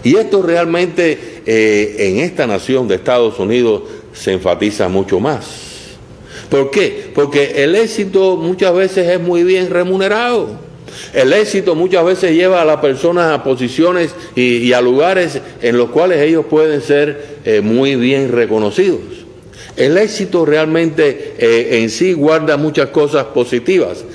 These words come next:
pero en ocasiones el éxito también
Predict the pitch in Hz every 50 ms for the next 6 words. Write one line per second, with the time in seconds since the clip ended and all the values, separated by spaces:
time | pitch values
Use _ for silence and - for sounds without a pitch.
0 | - - - - - 202 196 190 180 - - 170 160 165 175 170 175 175 165 165
1 | - 220 233 233 226 214 202 196 - - - - - - - - - - - -
2 | - - - - - - 123 117 120 143 190 202 202 - 160 139 139 135 120 123
3 | 113 113 117 127 156 175 160 117 85 - - - -